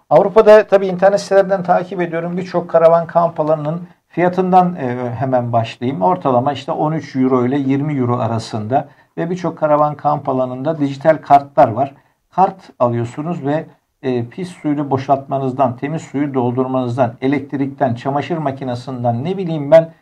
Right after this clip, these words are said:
bulaşık makinesinden, duşundan, tuvaletinden her yere, e, bir kartı okutarak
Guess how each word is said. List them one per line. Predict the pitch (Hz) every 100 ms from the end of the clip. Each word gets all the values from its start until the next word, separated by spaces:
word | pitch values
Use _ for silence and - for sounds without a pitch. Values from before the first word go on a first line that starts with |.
| _ -
bulaşık | 160 165 185 170
makinesinden, | 151 151 131 - 143 131 123 120
duşundan, | 147 165 196 185 170 139
tuvaletinden | 170 175 156 160 156 185
her | 180 - 226 214
yere, | 139 131 156 151 170 196 - _ _ -
e, | 147 139 143
bir | 175 170 170
kartı | 151 156 - 185
okutarak | 151 - 165 185 151